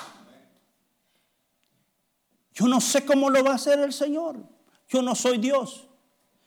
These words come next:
pero Él lo prometió. El Señor prometió que va a levantar un re-, un rebaño nuevo,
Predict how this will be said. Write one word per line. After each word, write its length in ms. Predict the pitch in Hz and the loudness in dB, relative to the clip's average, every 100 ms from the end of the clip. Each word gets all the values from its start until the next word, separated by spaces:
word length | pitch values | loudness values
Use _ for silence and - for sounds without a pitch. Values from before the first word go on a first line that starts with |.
| _ _ | _ _
pero 280 | 135 131 143 | -8 -6 -4
Él 160 | 196 | -6
lo 140 | 196 165 | -6 -8
prometió. 720 | 139 131 127 127 160 156 110 - _ _ _ _ _ _ 196 196 _ _ _ _ _ - _ _ _ _ _ | -8 -6 -6 -8 -10 -10 -16 -20 _ _ _ _ _ _ _ _ _ _ _ _ _ -20 _ _ _ _ _
El 100 | 151 | -10
Señor 440 | - 156 175 175 | -6 -4 -2 -4
prometió 480 | - 160 151 156 175 | -4 -4 -2 -2 -2
que 140 | 170 151 | -2 -2
va 240 | 165 190 | 0 2
a 40 | |
levantar 840 | 190 185 175 151 160 151 - - - | 0 0 -2 2 2 2 -4 -20 -8
un 200 | 175 196 | 0 2
re-, 200 | 170 170 - | 2 0 0
un 200 | 180 185 | 0 2
rebaño 420 | 175 175 190 180 | 2 4 4 2
nuevo, 580 | 165 160 147 147 143 | 2 2 2 0 -4